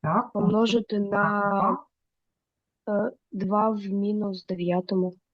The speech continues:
Speaker 1: Молодець. І скільки це буде?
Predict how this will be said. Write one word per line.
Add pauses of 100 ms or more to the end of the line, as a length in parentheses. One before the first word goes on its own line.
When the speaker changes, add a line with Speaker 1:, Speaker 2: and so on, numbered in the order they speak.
(420)
Speaker 1:
Молодець. (100)
І
скільки
це
буде?